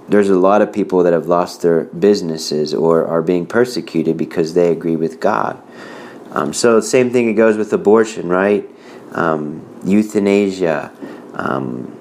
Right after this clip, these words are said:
you know, uh, sexual freedom, if you will, what, what, what's being pushed more and more by,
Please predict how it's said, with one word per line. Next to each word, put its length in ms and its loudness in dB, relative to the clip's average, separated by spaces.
you 100 -8
know, 260 -2
uh, 320 -4
sexual 440 0
freedom, 500 2
if 200 -10
you 140 0
will, 320 4
what, 300 0
what, 220 2
what's 280 0
being 280 -2
pushed 380 -2
more 180 0
and 80 -2
more 160 2
by, 340 0